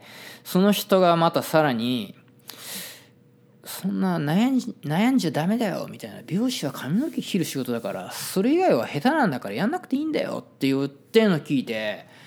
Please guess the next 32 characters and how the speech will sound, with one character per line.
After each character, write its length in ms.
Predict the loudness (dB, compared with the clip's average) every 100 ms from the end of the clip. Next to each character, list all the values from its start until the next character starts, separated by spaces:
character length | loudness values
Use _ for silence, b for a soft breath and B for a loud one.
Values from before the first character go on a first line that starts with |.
| B B -18
「か 260 | -12 -12
っ 40 | -12 -18
こ 300 | -12 -4 -2
え 220 | -2 -4 -8
え 20 |
な、 180 | -8 -8
こ 140 | -4
の 100 | -2
人」 280 | -2 2 2 2
っ 40 |
て 80 | 0
思 140 | 0
っ 40 | 0
た 140 | 0
か 60 | 2
ら、 500 | 4 4 4 -2 -12 -20 -20 -20 -20 -20 -20 _ _ B B B B B B B _
あ 260 | -4 0 0
の 2000 | 0 0 0 0 -2 -4 -6 -8 -8 -10 -12 -12 -14 -16 -16 -18 -20 -20 -20 -20 _ _ _ _ _ _ _ _ _ _ _ 0
ー、 0 |
こ 140 | 2
れ 100 | 4
か 160 | 6 6
ら 140 | 6
の 140 | 4
ね、 260 | 2 0 -4 0
美 120 | 4
容 160 | 6 4
師 80 | 0
さ 240 | -2 -4
ん 80 | -4
に 100 | -6
は、 460 | -4 -2 -2 -4